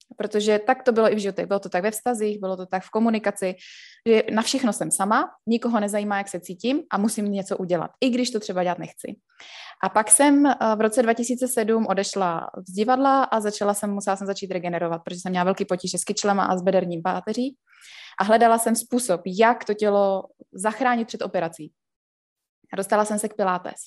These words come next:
Tam jsem měla jako velkou, velký, velký štěstí, že jsem vyzkoušela hodně směrů, včetně jógy a různých, eh, alternativních směrů, ale to rehabilitační pilates, ještě taková ta trošičku jiná forma, mě zachránilo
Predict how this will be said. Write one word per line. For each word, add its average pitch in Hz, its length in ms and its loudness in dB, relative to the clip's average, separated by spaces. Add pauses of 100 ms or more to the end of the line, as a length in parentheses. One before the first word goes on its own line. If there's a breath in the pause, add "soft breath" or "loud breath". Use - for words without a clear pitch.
(120)
Tam 185 140 -6
jsem 196 140 -2
měla 196 200 4
jako 190 160 0
velkou, 208 340 0
velký, 214 460 0
velký 208 220 0
štěstí, 196 300 -6
že 190 60 -2
jsem 202 120 -4
vyzkoušela 202 560 0
hodně 196 340 -4
směrů, 220 460 -2 (160)
včetně 202 340 -4
jógy 175 400 2
a 180 160 0
různých, 185 340 -8 (120)
eh, 190 180 -2
alternativních 196 640 0
směrů, 208 300 0 (520 loud breath)
ale 196 300 6 (100)
to 185 100 4
rehabilitační 233 560 4
pilates, 190 640 -2 (120)
ještě 202 200 -6
taková 196 260 0
ta 196 100 2 (160)
trošičku - 360 -6
jiná 196 160 2
forma, 180 440 -2 (640 loud breath)
mě 220 160 6
zachránilo 254 800 4